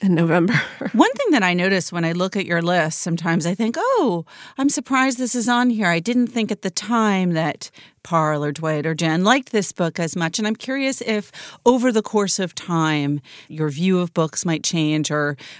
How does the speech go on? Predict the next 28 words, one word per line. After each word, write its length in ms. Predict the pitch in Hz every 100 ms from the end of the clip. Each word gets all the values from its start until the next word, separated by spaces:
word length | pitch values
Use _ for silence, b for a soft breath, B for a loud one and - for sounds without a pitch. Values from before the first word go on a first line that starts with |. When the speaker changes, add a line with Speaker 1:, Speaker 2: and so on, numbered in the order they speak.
| B -
Speaker 2:
as 140 | 269 208
you 60 |
were 40 | 202
saying, 260 | - 196
Parl, 260 | 185 175 175
some 220 | - 185
years 200 | 175 170
are 100 | 170
slim 260 | - 185 175
pickings. 560 | 165 190 175 151 156 - B B 202
Is 160 | - 165
it 160 | 170 175
that 180 | 160 -
come 320 | - 175 170 165
the 80 | 151
end 160 | 175
of 60 | 160
the 60 | 175
year, 140 | 175
you 80 | 170
think, 180 | 202 339
"Well, 100 | 466
that 120 | 554
wasn't 240 | 415 302 262
so 240 | - 226
bad 380 | 208 156 156 -
compared 420 | 175 160 170 160
with 260 | 151 151